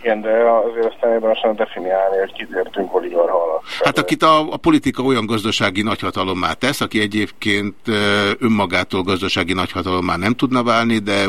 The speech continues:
Speaker 2: politikai hatalommal bír és rendelkezik azt fö-, a,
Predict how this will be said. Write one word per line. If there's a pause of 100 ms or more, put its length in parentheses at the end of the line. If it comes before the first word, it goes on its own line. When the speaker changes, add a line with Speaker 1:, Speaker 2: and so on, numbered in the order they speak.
(140)
Speaker 2:
politikai
hatalommal (720)
bír
és
rendelkezik
azt
fö-,
a,